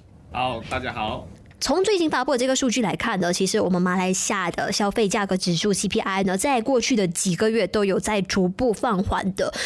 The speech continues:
Speaker 2: 那尤其这一次是已经达到了去年四月以来最低的一次水平。其实你认为是什么样的因素导致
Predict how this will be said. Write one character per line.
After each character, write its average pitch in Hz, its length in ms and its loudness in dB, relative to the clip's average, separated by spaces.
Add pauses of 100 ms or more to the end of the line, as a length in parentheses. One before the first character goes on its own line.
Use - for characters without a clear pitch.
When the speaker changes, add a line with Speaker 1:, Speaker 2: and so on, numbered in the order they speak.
(140)
Speaker 2:
那 311 120 0
尤 247 160 4
其 226 160 0
这 269 180 0
一 220 80 2
次 220 220 0
是 233 120 0
已 185 200 0
经 190 180 2
达 175 180 0
到 202 200 2
了 208 160 4
去 277 180 0
年 208 140 2
四 233 180 0
月 233 160 2
以 196 160 0
来 175 220 2
最 214 180 2
低 196 160 0
的 185 160 0
一 185 160 0
次 233 260 0
水 - 280 -2
平。 170 260 0
其 240 160 0
实 254 240 0 (300)
你 233 80 2
认 392 160 2
为 269 100 2
是 302 100 0
什 233 120 0
么 185 100 2
样 240 160 0
的 233 80 -4
因 202 180 2
素 226 140 2
导 185 180 -2
致 196 220 -2